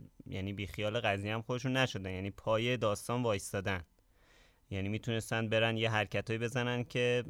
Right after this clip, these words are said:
تحریمشون لغو بشه دیگه، ولی خیلی این کارو نکردن. این نشون می‌ده که بیشتر سمت ایران وایستادن تا سمت آمریکا. ام،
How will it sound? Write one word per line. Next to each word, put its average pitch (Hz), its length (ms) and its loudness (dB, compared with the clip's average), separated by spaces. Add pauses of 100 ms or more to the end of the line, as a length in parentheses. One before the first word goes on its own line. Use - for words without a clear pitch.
(280)
تحریمشون 110 580 0
لغو 131 320 4
بشه 101 260 -4
دیگه، 92 440 -4 (520)
ولی 117 160 2
خیلی 113 280 0
این 131 140 2
کارو 131 260 2
نکردن. 104 720 2
این 120 140 2
نشون 120 280 0
می‌ده 135 200 2
که 139 160 -2
بیشتر 127 320 2
سمت 139 280 0
ایران 127 320 4
وایستادن 95 600 0 (340)
تا 101 120 -6
سمت 98 340 -6
آمریکا. 95 480 -6 (600)
ام، 95 520 -2